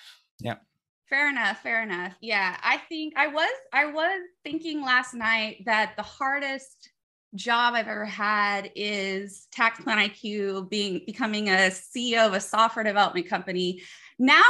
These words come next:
Speaker 2: thinking back, 'cause I blocked a lot of the social media stuff, thinking back, moderating the accounting firm influencer group has been so stressful.
Speaker 1: I,
Speaker 2: And
Speaker 1: I don't envy these fa-, these group
Speaker 2: Yeah,
Speaker 1: moderators
Speaker 2: I mean,
Speaker 1: at
Speaker 2: I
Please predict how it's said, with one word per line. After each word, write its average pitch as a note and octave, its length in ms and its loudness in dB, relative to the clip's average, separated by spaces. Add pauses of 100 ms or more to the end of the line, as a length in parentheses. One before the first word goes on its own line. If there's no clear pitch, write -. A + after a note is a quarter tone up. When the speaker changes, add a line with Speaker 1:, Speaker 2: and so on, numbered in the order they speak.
(160)
Speaker 2:
thinking F#4+ 420 4
back, B3 380 6
'cause D#4 120 -4
I C#4 120 4
blocked G#3 480 4
a C4+ 40 -2
lot A#3+ 220 4
of A#3 60 -4
the A3 80 -4
social G#3+ 340 -6
media F#3+ 320 2
stuff, C4 400 -2
thinking F4+ 380 -2
back, A3+ 400 6 (180)
moderating F4 800 4
the C#4+ 100 8
accounting C#4+ 380 6
firm A#3+ 180 4
influencer C4 580 -2
group D4 300 -2 (720)
has F#4+ 100 -4 (120)
been D#4 360 2
so C#4+ 400 4
stressful. G#3 800 2 (260)
Speaker 1:
I, E3+ 140 8
Speaker 2:
And C4 380 6
Speaker 1:
I C4 100 10
don't G#3 240 10
envy E3 540 8
these C#3 280 0
fa-, C#3+ 300 4
these C3 260 0
group B2+ 280 2
Speaker 2:
Yeah, C4+ 340 8
Speaker 1:
moderators - 100 4
Speaker 2:
I F4 100 8
mean, F#4+ 180 2
Speaker 1:
at - 60 6
Speaker 2:
I F#4+ 40 8